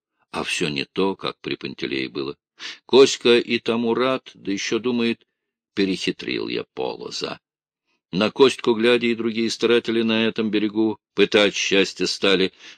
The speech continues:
Тоже, видно, поглянулось. Месяца не прошло, полно народу набилось, пришлые какие-то появились. В одной артельке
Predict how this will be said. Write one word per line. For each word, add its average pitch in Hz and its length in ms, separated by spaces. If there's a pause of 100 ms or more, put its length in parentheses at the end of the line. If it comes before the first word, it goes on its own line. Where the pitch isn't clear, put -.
Тоже, 175 380
видно, 135 600
поглянулось. 127 1040 (960)
Месяца 147 560
не 139 100
прошло, 117 500 (100)
полно 185 600
народу 147 640
набилось, 110 880
пришлые 175 720
какие-то 165 640
появились. 160 880 (960)
В 113 120
одной 165 520
артельке 139 800